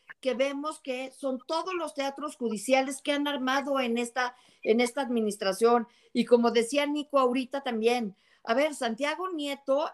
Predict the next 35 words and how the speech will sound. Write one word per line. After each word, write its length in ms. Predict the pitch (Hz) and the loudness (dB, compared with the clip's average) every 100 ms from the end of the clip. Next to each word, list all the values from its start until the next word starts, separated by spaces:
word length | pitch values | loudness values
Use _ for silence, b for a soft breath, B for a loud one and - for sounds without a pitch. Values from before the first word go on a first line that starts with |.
| - | -8
empieza 600 | 247 214 285 311 320 349 | -8 -8 -6 -6 -4 -6
a 20 | |
armarle 480 | 339 285 285 302 302 | -6 -6 -6 -8 -8
toda 240 | 302 294 320 | -6 -4 -6
la 160 | 294 | -6
campaña 640 | 233 214 233 233 233 247 - _ _ _ _ _ _ _ | -6 -4 -2 0 -2 -4 -6 _ _ _ _ _ _ _
y 140 | 233 | -4
toda 340 | 220 285 294 330 | 0 2 2 2
la 120 | 302 | 0
carpeta 720 | 226 202 233 233 269 277 - _ | -2 -2 -2 -2 0 -2 -4 _
por 200 | 214 220 | 2 4
unas, 560 | 262 311 320 320 320 - | 2 -2 -2 -2 -4 -2
no, 420 | 220 220 226 - | 0 2 2 -2
unas 640 | - 247 277 294 294 294 - | -4 -2 0 -2 -2 -4 -2
notas 720 | 233 226 247 285 - 294 285 | 2 4 4 2 0 -4 -2
en 140 | 208 | -4
prensa. 380 | 202 247 233 190 | 0 0 0 -4
Pues 140 | - 190 | -4 -6
si 100 | 208 | 0
fuera 200 | 311 269 - | 2 2 0
por 140 | 208 | 0
notas 340 | 240 262 311 | 0 0 -2
en 160 | 226 196 | -4 -4
prensa, 460 | 208 214 202 220 381 _ _ _ - | -2 -2 0 -2 -2 _ _ _ 4
quien 180 | 254 | 6
debería 320 | 226 220 220 311 | 6 2 0 -2
de 100 | 554 | -4
estar 180 | - 330 | -2 -4
en 140 | 440 | -2
la 140 | 269 - | -6 -4
cárcel, 440 | 247 240 302 349 - | -6 -4 -6 -6 -6
nada 340 | 208 320 440 | -2 -2 -2
más 160 | 370 320 | -4 -2
por 200 | 269 254 | 0 0
eso, 340 | 233 262 311 | 0 0 0